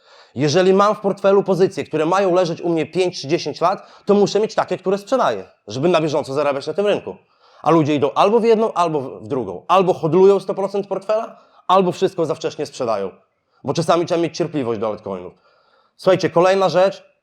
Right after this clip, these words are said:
zbyt duża ilość projektów. To jest coś, co zabija praktycznie każdego inwestora, dlatego że w pewnym momencie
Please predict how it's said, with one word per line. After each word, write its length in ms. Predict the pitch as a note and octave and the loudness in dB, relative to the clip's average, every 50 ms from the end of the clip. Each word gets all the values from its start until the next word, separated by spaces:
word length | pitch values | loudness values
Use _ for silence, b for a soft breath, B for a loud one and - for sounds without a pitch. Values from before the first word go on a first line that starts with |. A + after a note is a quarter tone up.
| _ | _
zbyt 580 | - A2 G#2+ A2 A#2 A#2 E3+ F3+ F3+ F3 - _ - | -14 -12 -10 -6 0 2 4 4 4 2 -2 _ -12
duża 440 | A2 A2+ G#2+ C3 D3 C3+ C#3+ C#3 C#3 | -6 -2 0 0 2 2 2 0 0
ilość 400 | - B2 B2 A#2+ C3 B2 - - | -2 -2 -2 -2 -4 -4 -6 -4
projektów. 480 | - - A#2+ A2 G#2 - - G2+ F2 - _ _ _ _ _ _ - | -2 -2 -2 -2 -4 -6 -10 -14 -16 -16 _ _ _ _ _ _ 0
To 120 | E3 F3 | 2 2
jest 140 | F3+ F3 - | 2 2 0
coś, 160 | - F#3 E3 | -2 -2 -2
co 140 | - F3+ E3 | -2 -2 -2
zabija 300 | C#3+ E3+ D3 E3+ E3+ E3 | -2 -2 -2 0 0 0
praktycznie 380 | - D#3+ D#3 D#3+ C#3+ - E3 D#3+ | -2 -4 -8 -8 -8 -8 -6 -4
każdego 380 | D#3+ E3 C#3 C3+ E3 C#3+ D#3+ | -4 -2 -2 -2 0 0 0
inwestora, 600 | D#3 D#3 D3 C3 D3 - - D#3+ D#3 E3 F3 E3 E3 B B B B | -2 -2 -2 -4 -4 -2 0 0 2 2 0 -2 -2 B B B B
dlatego 360 | B2 D3+ D3 F3 F3 F3 E3 | -2 0 0 0 0 0 0
że 340 | C3 D#3+ E3+ E3 D#3 B B B B | 2 2 0 0 0 B B B B
w 100 | B - | B -4
pewnym 360 | - F3+ F#3+ F#3 F#3+ G#3 G3+ G3+ | 0 2 2 2 2 2 2 2
momencie 760 | F#3 F#3 F#3 E3 D3 C3 - - D3 E3 F#3+ F#3+ F#3+ - | 2 2 2 0 0 -2 -2 0 0 2 0 0 -4 -10